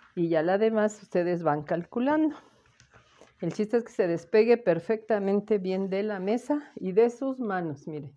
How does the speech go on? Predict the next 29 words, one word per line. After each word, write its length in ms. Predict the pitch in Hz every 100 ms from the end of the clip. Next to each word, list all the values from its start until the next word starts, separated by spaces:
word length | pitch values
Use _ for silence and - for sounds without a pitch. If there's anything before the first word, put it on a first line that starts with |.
| -
ya 160 | 165 175
no 120 | 175
tengo 280 | - 160 165
aquí 200 | 160 151
nada. 300 | 143 - - - _ _ _ _ _ _ _ _ - - - - _ _ _
Ahora, 300 | 185 202 185
con 160 | 220 220
esta 260 | 294 339 339
cantidad, 760 | 277 220 - 170 175 220 339 - - - - -
a 160 | -
mí 140 | 202 220
me 100 | 262
salieron 680 | 269 208 196 196 220 220 -
treinta 600 | 214 196 196 196 - 196
empanadas. 800 | 196 190 202 202 214 202 - - - _ _ _ _ _ _ _
Ahorita 320 | 160 165 202
les 140 | 190 156
voy 100 | 156
a 60 |
enseñar 480 | 175 190 151 160 165
de 180 | 165 151
qué 140 | 139
tamaño. 580 | 127 185 214 277 285 285 - _ _ _ _ - - _ _ _
Yo 220 | 170 220
no 140 | 262 311
las 240 | 247 262
hago 260 | 226 247 262
tan 320 | 220 180 180
grandes 760 | 190 196 202 208 339 392 -